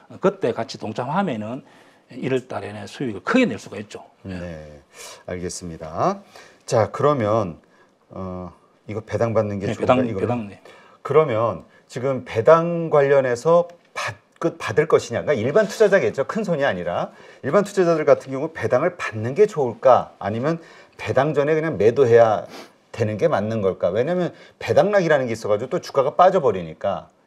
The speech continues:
Speaker 2: 이런 거 가지고 또 고민하는 분들도 있어요.
Speaker 1: 기존에 지금까지는 그냥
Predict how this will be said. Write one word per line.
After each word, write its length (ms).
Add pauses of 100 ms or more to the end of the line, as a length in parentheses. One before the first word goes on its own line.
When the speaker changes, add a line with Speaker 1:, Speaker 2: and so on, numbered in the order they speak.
(540)
Speaker 2:
이런 300
거 100
가지고 240
또 140
고민하는 400
분들도 320
있어요. 360 (1700)
Speaker 1:
기존에 500
지금까지는 800
그냥 340